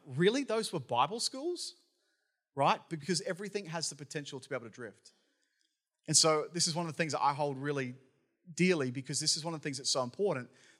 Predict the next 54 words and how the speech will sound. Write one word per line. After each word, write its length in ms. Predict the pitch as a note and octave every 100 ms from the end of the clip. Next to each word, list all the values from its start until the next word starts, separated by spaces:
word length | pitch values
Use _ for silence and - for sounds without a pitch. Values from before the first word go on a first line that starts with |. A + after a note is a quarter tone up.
| -
that, 140 | D#3
that, 380 | D3+ C#3+ _ -
that 120 | D3
we 80 | C#3+
never 200 | D3 E3+
lose 200 | F#3+ F#3
the 80 | D#3
fact 260 | E3 D3+
that 140 | C#3+ A#2+
this 180 | D3 -
is 100 | C3
a 40 |
church, 560 | - B2+ - - - - _ _ _ -
right? 280 | A#2 C#3 - _ _ _ _ _ _ _ _ - E3
And 160 | D#3
so, 440 | - E3 D3 D3 D#3 F3
and 80 |
so 80 | D#3+
for 60 | D#3+
every 180 | D#3+ F#3
group 160 | F3
that 60 | D#3
comes 260 | D#3+ C#3+ D#3+
in, 120 | D#3
I 80 | C#3
get 100 | C#3+
the 60 |
chance 260 | - D3 C3
to 40 |
be 40 | C#3
able 100 | A#2+
to 80 |
share. 300 | - C3+ G#2+ - _
And 200 | C#3+ C#3
so 480 | - D3 C3 C3 B2+ B2+ _ _ _ _
I 120 | D3
literally 380 | E3+ G#3 F#3 E3
preach 440 | C3 - E3 D3 C#3+
what 100 | C3+
I've 120 | C3+
been 120 | C#3
preaching 380 | D3+ D3 D#3 D3
to 100 | B2+
you 160 | C3+
for 80 | C3+
the 60 | C3
last 280 | B2+ C3+ -
four 140 | C3
weeks. 360 | C#3 G#3 - - - -
I 40 | C3+
preached 240 | D#3+ D3
that 180 | D3 C3
in 60 | C#3+
about 240 | B2 A#2+